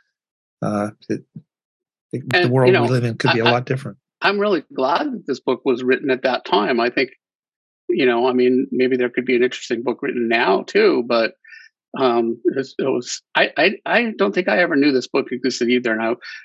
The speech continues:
Speaker 2: I was in a discussion on a, a Zoom call, some developers, and we were looking at something else. And I, that happened to come across my, I was looking at something else on Amazon, and I'm like, "Wait a minute, somebody wrote a book about next?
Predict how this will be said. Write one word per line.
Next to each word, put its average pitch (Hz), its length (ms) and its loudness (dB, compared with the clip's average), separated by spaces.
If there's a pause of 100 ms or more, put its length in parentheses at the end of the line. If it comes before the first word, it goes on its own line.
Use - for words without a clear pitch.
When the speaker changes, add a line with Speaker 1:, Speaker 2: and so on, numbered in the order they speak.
Speaker 2:
I - 60 0
was 131 200 2
in 131 100 4
a 123 80 4
discussion 123 680 0
on 117 280 0
a, 113 260 2
a 120 140 -4
Zoom 123 340 2
call, 113 640 -2 (340)
some 120 140 -2
developers, 117 720 0
and 113 100 -4
we 113 80 0
were 113 140 -2
looking 120 260 -4
at - 160 -4
something - 240 0
else. 175 220 2
And 123 100 2
I, 117 120 0 (160)
that 143 180 0
happened 147 280 0
to 117 60 -4
come 139 160 0
across 135 360 2
my, 120 160 0
I - 400 -12
was - 120 -4
looking 156 280 2
at 135 100 -12
something 139 220 0
else 131 180 0
on 120 80 -2
Amazon, 123 440 2
and 120 100 2
I'm 113 80 0
like, 117 180 -2
"Wait 339 180 2
a - 40 4
minute, - 260 0
somebody 196 280 2
wrote 156 220 2
a 170 40 0
book 160 200 -2
about - 240 -4
next? - 320 -2